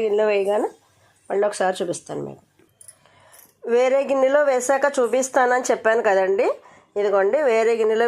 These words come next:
వేసాక నాన్ బార్ టమోటా కర్రీ ఈ విధంగా వచ్చిందండి. నాన్ బార్ మటన్ టమోటా కర్రీ చూసారా ఏ విధంగా ఉందో ఒకసారి చూడండి. మరి నేను చేసిన వీడియోలు అందరూ మీరు చూస్తున్నారని అనుకుంటున్నానండి.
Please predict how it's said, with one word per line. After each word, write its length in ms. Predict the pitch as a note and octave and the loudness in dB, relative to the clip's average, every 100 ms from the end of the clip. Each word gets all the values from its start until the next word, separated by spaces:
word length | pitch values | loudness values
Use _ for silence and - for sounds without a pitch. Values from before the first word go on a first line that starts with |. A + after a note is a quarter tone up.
| A3+ | 0
వేసాక 380 | G#3+ A3 G#3 E4 C#5+ - _ _ _ _ - - _ _ _ _ - | 0 0 0 -2 -4 -12 _ _ _ _ -20 -20 _ _ _ _ -2
నాన్ 220 | G3+ A3 A3+ | 2 2 2
బార్ 260 | A3+ A3+ - - - G3+ | 2 2 -2 -10 -4 0
టమోటా 400 | G#3 G#3+ G#3+ G#3+ G#3+ | 2 2 2 0 0
కర్రీ 280 | F#3+ A3 B4 - _ - | 0 0 -4 -6 _ -6
ఈ 40 | G3+ | -2
విధంగా 280 | G3 G3 G3+ G#3 | 0 0 2 0
వచ్చిందండి. 560 | G3 G3 F3+ F3+ F#3 D#4 D#4 | -2 -4 -2 0 0 -2 0
నాన్ 180 | G3+ G#3+ | 0 2
బార్ 180 | G#3+ A3 G3+ | 2 0 0
మటన్ 320 | F#3 A3 A3+ | -2 -2 0
టమోటా 360 | G3 F3+ F#3 G3+ G3 | 0 0 0 -2 -2
కర్రీ 260 | E3+ D#3+ D#4 - _ _ _ _ _ | -4 -2 -6 -8 _ _ _ _ _
చూసారా 360 | - G#3+ A3+ B3+ B3 | -8 -2 0 0 0
ఏ 60 | G#3 | 0
విధంగా 300 | G3 G3 F#3+ F#3+ | 0 0 2 2
ఉందో 100 | G3+ G3+ | 0 -2
ఒకసారి 280 | - F3 F3+ | 0 -2 -2
చూడండి. 380 | F3 E3 E3+ - - _ _ _ _ _ _ _ - G3 | -2 -2 -2 -6 -8 _ _ _ _ _ _ _ -6 -2
మరి 240 | G#3 G#3+ G#3+ G#3 G3+ G3 G3 F#3+ G3 _ _ - G3 | 0 0 0 0 0 0 -2 -4 -10 _ _ -6 -2
నేను 160 | G#3+ G#3+ | -2 0
చేసిన 280 | A3 A3+ B3+ A#3+ | -2 0 0 2
వీడియోలు 320 | A3+ A#3+ A#3+ A#3 | 2 2 0 0
అందరూ 240 | A#3 B3+ C4+ | 0 0 0
మీరు 180 | B3+ A#3+ A#3 A#3 | 0 0 0 -2
చూస్తున్నారని 640 | G#3+ - A3+ A3+ A3+ A#3+ A3 | -4 -2 0 2 2 2 0
అనుకుంటున్నానండి. 720 | G3 G#3 G3 G3 G3 F#3+ A#3 | 0 -2 0 0 2 0 0